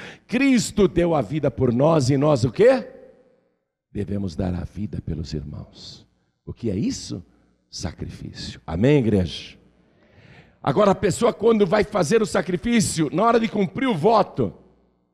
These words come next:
ela sente isso que Jesus sentiu. Acompanhe comigo o versículo vinte e sete. Eu já comecei a ler. Agora, você vê, na hora de cumprir o voto.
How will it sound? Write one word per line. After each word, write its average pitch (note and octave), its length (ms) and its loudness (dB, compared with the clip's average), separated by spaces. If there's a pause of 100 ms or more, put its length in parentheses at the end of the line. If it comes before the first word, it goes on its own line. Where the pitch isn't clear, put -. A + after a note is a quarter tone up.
(280)
ela B2+ 140 -8
sente E3 500 -4
isso G3+ 520 -2 (440)
que A#2+ 100 -2
Jesus A#2+ 960 -4 (120)
sentiu. G#2+ 600 -8
Acompanhe A2 400 -8
comigo E3+ 440 -2
o F3+ 40 -4
versículo D#3+ 380 -8
vinte E3+ 100 -10
e - 40 -20
sete. - 420 -6 (240)
Eu F#2+ 60 -10
já B2 120 -4
comecei D#3 460 -4
a F3+ 40 0
ler. D3+ 360 0 (640)
Agora, D#3+ 720 2
você - 160 -4
vê, D3 140 -2
na C#3 140 -2
hora F3 180 2
de D#3 80 -2
cumprir D#3 340 -6
o E3 60 0
voto. C#3+ 440 -4